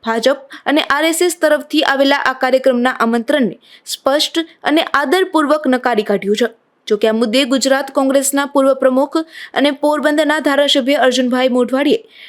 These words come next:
ટ્વીટ કરીને કહ્યું, "ભગવાન શ્રી રામ આરાધ્ય દેવ છે. આ દેશવાસીઓની આસ્થા અને વિશ્વાસનો વિષય છે અને કોંગ્રેસે આવા રાજનીતિક નિર્ણયથી દૂર રહેવું જોઈતું હતું."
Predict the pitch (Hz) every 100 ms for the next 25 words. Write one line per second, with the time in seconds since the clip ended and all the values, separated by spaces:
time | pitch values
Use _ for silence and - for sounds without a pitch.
0 | - 269 349 339 330 330 311 320 294 381
1 | 262 247 294 370 - 349 294 302 311 262
2 | 269 262 311 277 226 185 202 - _ -
3 | 208 233 - 247 262 294 302 - 247 254
4 | - 302 339 311 254 254 247 247 262 311
5 | 226 - 185 226 - _ - 226 247 262
6 | 269 285 349 339 277 285 262 262 262 269
7 | 302 294 262 262 269 262 277 214 269 233
8 | 233 233 214 196 226 220 220